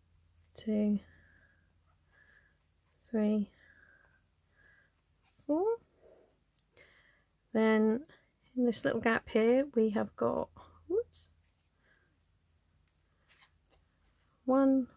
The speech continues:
front loop treble, one double crochet, one front loop treble.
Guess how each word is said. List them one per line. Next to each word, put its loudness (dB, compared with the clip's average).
front -4
loop -6
treble, 0
one -2
double -6
crochet, -6
one -2
front -4
loop -6
treble. -2